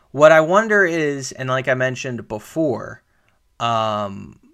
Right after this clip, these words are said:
you know, could you have thought about going, um, going at a certain point, well, th-, this is too far down the line, but to a Taijuan Walker,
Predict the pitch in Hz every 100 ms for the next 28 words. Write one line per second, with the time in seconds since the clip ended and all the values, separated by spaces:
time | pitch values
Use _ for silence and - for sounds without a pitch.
0 | _ _ _ _ _ _ _ _ 127 127
1 | 117 98 - _ _ _ - - 185 156
2 | 156 156 143 139 135 131 _ _ _ _
3 | _ - 131 - - - 175 185 180 127
4 | 113 110 104 101 _ _ _ _ _ _
5 | _ _ _ _ _ _ _ _ _ _
6 | 147 147 147 120 110 107 104 - 113 113
7 | 110 104 98 101 _ _ - _ _ 139
8 | 139 135 127 120 - 143 120 120 151 135
9 | 110 107 _ _ 123 117 95 - 151 -
10 | 156 165 127 - - - 143 120 123 113
11 | 110 107 98 107 131 107 98 98 - _
12 | _ _ _ - - 117 - - 202 196
13 | 185 127 110 101 101 101 85 - - 76
14 | -